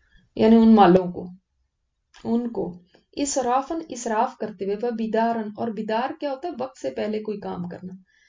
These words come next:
यानी जल्दी, उजलत। व बिदारन, और जल्दी करते हुए, अन के, यकबरू, वो कबीर हो जाए, वो बड़े हो जाए।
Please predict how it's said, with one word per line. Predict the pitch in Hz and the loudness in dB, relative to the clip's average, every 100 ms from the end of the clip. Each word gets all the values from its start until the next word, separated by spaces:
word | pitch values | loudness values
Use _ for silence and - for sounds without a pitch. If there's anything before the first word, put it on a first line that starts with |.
| _ - | _ -2
यानी | 226 226 | 0 2
जल्दी, | 220 220 170 170 - _ - | 2 2 -2 -8 -14 _ -6
उजलत। | 214 196 175 165 - _ _ _ - _ _ | -4 0 -2 -4 -12 _ _ _ -20 _ _
व | 240 | -4
बिदारन, | 233 247 247 262 320 359 | -4 0 2 2 0 -4
और | 233 190 | -6 -2
जल्दी | 202 220 254 330 | -2 0 2 0
करते | 233 190 185 | -2 -6 -6
हुए, | 180 196 - | -6 -6 -6
अन | 240 302 | -6 -6
के, | 311 220 220 214 208 | -4 -4 -4 -4 -6
यकबरू, | 233 _ 214 170 190 196 185 185 180 - _ _ _ _ | -6 _ -12 -6 -4 -4 -4 -6 -8 -14 _ _ _ _
वो | - 180 220 262 339 339 _ _ _ - | -10 -4 0 0 0 -6 _ _ _ -6
कबीर | 196 208 220 233 | -4 0 0 2
हो | 175 | 0
जाए, | 165 165 185 - | -2 -10 -12 -8
वो | 202 | -6
बड़े | 180 190 208 | -2 0 2
हो | 202 170 | 2 -2
जाए। | 175 185 | -8 -14